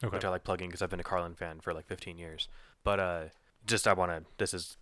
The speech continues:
Speaker 2: see, told you this would be full of tangents.
Speaker 1: Hmm.
Speaker 2: Um, the, the culture, I think it would've been, I didn't watch Saturday Night Live growing up. And I think it would've been really fun to have,
Speaker 1: Okay.
Speaker 2: 'cause you really get the pulse of that sector of society
Speaker 1: Mm-hmm.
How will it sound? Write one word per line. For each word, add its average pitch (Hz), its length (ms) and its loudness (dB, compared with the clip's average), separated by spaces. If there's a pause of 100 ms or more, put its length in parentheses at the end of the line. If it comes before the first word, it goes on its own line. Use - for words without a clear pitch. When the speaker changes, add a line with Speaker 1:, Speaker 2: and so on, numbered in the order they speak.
(140)
Speaker 2:
see, 190 120 2
told 160 180 6
you 107 80 2
this 95 80 -8
would - 60 -14
be 92 60 -6
full 92 180 -2
of 85 60 -4
tangents. 90 360 -2
Speaker 1:
Hmm. 127 200 4 (120)
Speaker 2:
Um, 95 480 -2 (1000)
the, 113 440 -2 (140)
the 113 100 2
culture, 156 500 2
I 117 60 2
think 156 140 2
it 127 60 6
would've 107 100 4
been, 107 120 -2
I 123 60 6
didn't 151 140 -2
watch 113 280 6
Saturday 92 260 4
Night 87 120 0
Live 87 200 2
growing 82 260 -2
up. 82 220 -6 (520)
And 113 100 4
I 101 40 6
think 127 120 4
it 135 40 6
would've 104 240 6
been 98 60 -6
really 131 180 2
fun 98 480 0
to 151 220 -2
have, 80 460 -8 (260)
Speaker 1:
Okay. 110 120 -4
Speaker 2:
'cause 107 180 0
you 117 60 4
really 170 300 6
get 135 220 2 (140)
the 117 80 -4
pulse - 540 4
of 101 260 -2
that 101 220 8
sector 110 400 4
of 95 100 2 (540)
society 117 760 2 (100)
Speaker 1:
Mm-hmm. 110 200 0